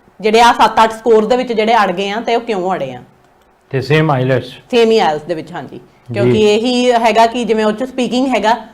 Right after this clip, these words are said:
Speaker 1: ਤਾਂ ਐਗਜ਼ਾਮੀਨਰ ਨੂੰ ਤੁਸੀਂ ਕਿੱਦਾਂ ਫੇਸ ਕਰਨਾ ਹੈ, ਕਿਉਂਕਿ ਜ਼ਿਆਦਾਤਰ ਜਿਹੜੇ ਆਈਲੈਟਸ ਦੀ ਗੱਲ ਕਰੀਏ ਤਾਂ ਸਪੀਕਿੰਗ ਜਾਂ ਫਿਰ ਰਾਈਟਿੰਗ, ਕਿਉਂਕਿ ਉਹ ਦੋਨਾਂ ਦੀ ਚੈਕਿੰਗ ਹੀ ਐਗਜ਼ਾਮੀਨਰ ਦੇ ਕੋਲ ਜਾਂਦੀ ਹੈ, ਤਾਂ ਉਸ ਦੇ ਵਿੱਚ ਹੀ ਫਸ ਜਾਂਦੇ ਨੇ।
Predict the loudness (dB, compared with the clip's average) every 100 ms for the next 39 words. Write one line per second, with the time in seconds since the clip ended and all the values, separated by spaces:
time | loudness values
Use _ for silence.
0 | _ -2 0 0 2 2 0 0 -2 -4
1 | -8 -4 -4 -4 -2 -4 -2 -6 -4 -6
2 | -8 -8 -4 0 2 2 2 2 2 0
3 | 2 2 2 0 0 0 2 2 2 2
4 | 0 -6 -2 -2 -2 -2 -2 0 2 2
5 | -2 -8 -14 -18 _ _ _ -6 2 4
6 | 4 2 2 0 -4 -2 -2 -2 -2 -2
7 | -2 0 0 0 0 0 2 0 0 0
8 | -2 -4 -6 -10 -2 2 2 2 0 0
9 | -2 -2 -2 -6 -10 -12